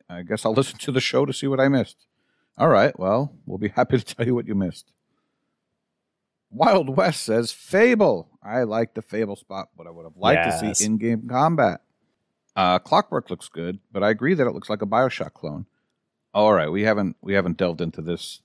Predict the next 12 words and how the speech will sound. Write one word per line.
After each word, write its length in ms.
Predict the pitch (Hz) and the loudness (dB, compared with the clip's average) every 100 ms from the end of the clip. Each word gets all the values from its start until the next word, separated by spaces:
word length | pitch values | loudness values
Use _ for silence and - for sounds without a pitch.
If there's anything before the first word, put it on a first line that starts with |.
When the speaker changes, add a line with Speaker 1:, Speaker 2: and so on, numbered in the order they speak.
| _ - | _ -6
Speaker 1:
this 160 | 95 | -4
hot 240 | - 78 - | -2 -4 -2
topic. 460 | 78 71 78 - - _ _ _ _ _ _ _ _ _ _ _ _ _ _ _ _ _ _ | -8 -6 -10 -14 -20 _ _ _ _ _ _ _ _ _ _ _ _ _ _ _ _ _ _
Um, 680 | 85 82 78 78 78 78 - - - - _ _ - | -4 0 0 0 0 -2 -4 -16 -20 -20 _ _ -10
what 100 | 107 | -8
was 100 | 117 | -2
the 100 | 117 | 0
actual 240 | 113 117 | 0 -2
name 160 | 110 117 | 0 0
of 80 | 117 | 0
that 160 | 117 | -4
game? 220 | 120 120 | -6 -6